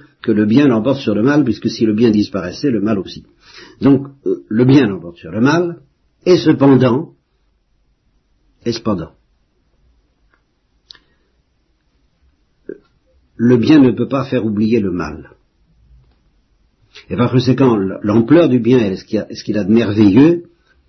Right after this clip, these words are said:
non seulement ne peut pas faire oublier cette question, enfin, pourquoi y a-t-il du mal, mais plus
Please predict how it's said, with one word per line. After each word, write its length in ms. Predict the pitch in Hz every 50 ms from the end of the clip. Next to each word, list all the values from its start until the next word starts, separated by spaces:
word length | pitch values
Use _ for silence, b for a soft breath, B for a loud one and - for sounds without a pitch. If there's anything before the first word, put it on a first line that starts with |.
| _ _ _ _ _ _ _ _ _ _ _ _ _ _ _ _ _ _ _ _ _ _ _ _ _ - - - - _ -
non 240 | 101 120 151 180 165
seulement 520 | - 160 160 151 147 151 151 143 127 110
ne 120 | 101 98 98
peut 180 | - 110 101
pas 200 | - 123 107 85
faire 260 | - - 101 - -
oublier 760 | 131 127 117 110 117 113 104 107 123 117 107 87 78 76 - - _ _ _ _ _ _ _ _ _ _ _ _ _ _ _ _ _ _ _ _
cette 260 | - - - - -
question, 400 | - 113 104 - - - 123 98
enfin, 200 | 87 - - 101 -
pourquoi 360 | 143 131 135 - - 156 131
y 60 | 98
a-t-il 280 | 92 - - 104 92 87
du 120 | 87 98
mal, 360 | 98 107 117 131 151 - 82 - _ _ _ _ _ _ _ _ B B B B B B B B B -
mais 420 | 107 139 156 147 127 - - - _ _ _ _ _ _ _ - - _ _ _ _ _ _ _ - - - -
plus 500 | - 208 233 226 254 196 - - -